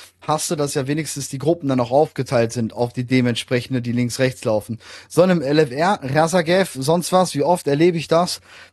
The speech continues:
dass dann halt, ähm, X Y halt, äh, die Anzahl ist von mir aus richtig, links, rechts,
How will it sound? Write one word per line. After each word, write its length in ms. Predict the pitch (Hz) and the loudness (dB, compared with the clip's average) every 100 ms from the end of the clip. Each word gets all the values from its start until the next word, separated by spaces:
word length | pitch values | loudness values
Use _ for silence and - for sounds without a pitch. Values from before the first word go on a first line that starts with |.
| _ | _
dass 200 | 147 151 | 0 2
dann 160 | 156 | 0
halt, 400 | 151 151 147 - - _ | 4 2 2 -8 -18 _
ähm, 760 | 135 135 135 131 131 123 117 90 _ _ _ _ _ _ _ _ _ - | 2 4 4 4 4 2 0 -6 _ _ _ _ _ _ _ _ _ -8
X 240 | - 170 - | 0 0 0
Y 600 | 202 147 175 151 135 131 | -2 0 4 4 6 4
halt, 440 | 135 127 131 135 | 4 4 0 -2
äh, 120 | 160 139 135 | -2 -4 -6
die 180 | 135 135 | -4 -2
Anzahl 440 | 139 156 190 247 214 | 0 0 2 2 2
ist 80 | |
von 120 | - 175 | 0 2
mir 120 | 160 | 2
aus 120 | 131 | 2
richtig, 380 | 180 - 180 175 | -2 0 0 0
links, 220 | 151 135 | -2 0
rechts, 300 | 143 190 - | 0 0 -2